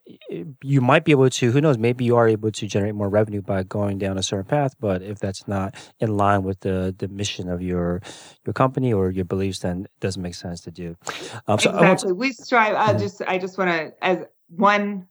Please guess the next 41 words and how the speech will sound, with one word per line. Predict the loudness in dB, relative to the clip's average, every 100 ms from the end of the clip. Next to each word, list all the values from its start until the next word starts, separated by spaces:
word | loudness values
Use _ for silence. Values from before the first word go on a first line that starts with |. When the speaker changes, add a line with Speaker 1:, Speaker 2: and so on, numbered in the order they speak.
| _
Speaker 2:
additional | -4 -4 -2 -2 0
note | 2 2
on | 2 2
that, | 2
we | 4
strive | 4 4 2 2
to | -2
be | 0 0
incredibly | 0 -4 0 0 0 -2
inclusive, | -4 -4 -2 -2 4 4 6 2 -4 -20 _ _
we | 6 8 10 8 6 0 _
want | -2 4 4 4 -2
to | 2 6
use, | 6 4 0 0 0 -4 -12 2
you | 4
know, | 6 4 6
inclusive | 4 4 2 4 4 6
language | 4 4 4 6 6 4 -4
and | -4 -2
inclusive | -2 0 0 0 -2
pra-, | 0 0 -2
practices | -2 -2 0 -4 -4 -4 -2
wherever | 0 2 4 2
possible, | 4 2 2 0 2
not | 6 6 6
just | 4 -2 -4
as | -8
a | -4
business | -2 -2 -4 -8
decision, | -16 -10 -8 -6 -8 -10 -18 _
but | 2
because | 2 4 4 4
that's | 4 0
who | -2
we | 0 4
are | 4 4
as | 0 -6
a |
company | -8 -8 -8 -6 -4
and | 0 2 2
as | 0